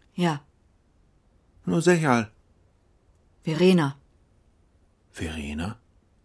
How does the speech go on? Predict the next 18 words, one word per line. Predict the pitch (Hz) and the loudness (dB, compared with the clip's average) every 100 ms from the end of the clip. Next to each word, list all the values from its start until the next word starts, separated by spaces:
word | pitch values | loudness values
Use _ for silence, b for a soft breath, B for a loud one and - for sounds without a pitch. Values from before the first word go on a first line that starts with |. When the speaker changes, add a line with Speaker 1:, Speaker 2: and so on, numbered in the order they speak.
| _ | _
Speaker 2:
Wat | 107 | -8
für | - 113 | -4 -2
ein | 95 | -2
Verena? | 92 92 107 135 107 107 B B B - | -2 0 0 0 -2 -6 B B B -14
Speaker 1:
Wo | 110 | -12
viele | - 113 123 | -8 -8 -6
Verenas | 127 120 127 135 127 - | -4 -4 -2 0 0 -2
gibt | 135 135 117 | -4 -4 -6
dat | 104 | -6
denn | 107 110 | -4 -4
in | 113 107 | -2 -4
din | 104 104 | -4 -4
Leben? | 104 104 95 117 95 57 b b b b - | -2 -4 -4 -6 -8 -10 b b b b -4
Berg, | 285 233 165 131 | 0 2 2 0
Verena | - 185 226 240 | -4 -4 -2 -2
Berg. | 233 277 165 117 - - b b b b - - | -4 -4 -4 -6 -10 -14 b b b b -20 -8
Speaker 2:
Nee. | 110 90 85 - - | -6 -6 -10 -14 -2
Speaker 1:
Doch. | 190 165 - | 2 2 -2